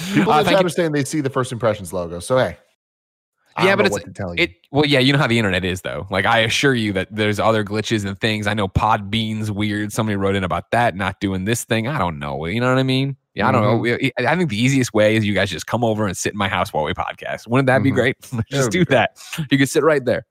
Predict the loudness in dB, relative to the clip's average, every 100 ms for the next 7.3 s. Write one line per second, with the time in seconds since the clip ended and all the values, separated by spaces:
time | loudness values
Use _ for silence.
0 | _ 0 4 6 6 6 2 0 -2 -6
1 | -10 -8 -6 -6 -8 _ _ _ _ 2
2 | 4 4 2 0 0 2 2 2 0 0
3 | -2 0 -2 -2 -6 -6 -6 -2 0 2
4 | 2 2 2 2 -2 -12 -20 _ _ _
5 | _ -10 -8 -8 -10 -12 -10 -12 -14 -16
6 | -16 -18 -16 -12 0 2 2 2 2 2
7 | 4 4